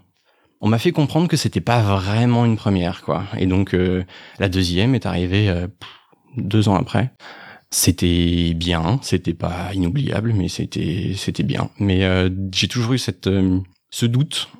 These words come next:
savoir lequel était l'élément fondateur, et au final, euh, bah, la réflexion a fait son chemin, et notamment maintenant, on commence à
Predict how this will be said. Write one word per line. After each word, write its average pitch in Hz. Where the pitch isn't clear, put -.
savoir 107
lequel 104
était 127
l'élément 113
fondateur, 110
et 95
au 98
final, 104
euh, 90
bah, 90
la 101
réflexion 95
a 90
fait -
son -
chemin, 127
et 90
notamment 95
maintenant, 98
on 90
commence 90
à 90